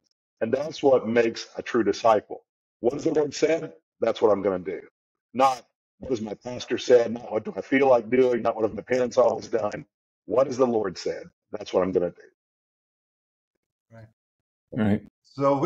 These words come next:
Speaker 2: if we, if we continue this next week, maybe we should bring it on again next week, 'cause there's a, there's a nice chart that you had made, Ken. And, uh,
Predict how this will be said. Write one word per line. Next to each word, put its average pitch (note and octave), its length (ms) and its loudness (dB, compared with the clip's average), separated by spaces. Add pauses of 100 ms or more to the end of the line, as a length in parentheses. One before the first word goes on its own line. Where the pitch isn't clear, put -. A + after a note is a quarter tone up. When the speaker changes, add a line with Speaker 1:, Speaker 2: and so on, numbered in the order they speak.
(100)
Speaker 2:
if D#3 180 -2
we, E3+ 140 0
if D3 280 -8
we D#3+ 80 2
continue E3 580 0
this D3+ 260 -2
next C#3+ 300 -2
week, D3 200 0
maybe C#3 220 -4
we C3 100 -6
should A#2 220 -10
bring B2+ 160 -6
it B2+ 80 -6
on C3 200 0
again B2 320 -4
next A#2+ 380 -6
week, C3 280 -2
'cause - 240 -10 (120)
there's B2 240 -6
a, B2+ 80 -4
there's A#2 220 -8
a B2 100 0
nice C#3 300 -4
chart D3 520 -2
that G2+ 180 -10 (100)
you A2+ 140 -8
had G#2 180 -8
made, G2+ 280 -10
Ken. G#2 320 -8 (760)
And, G#2+ 380 -6
uh, G#2+ 260 -2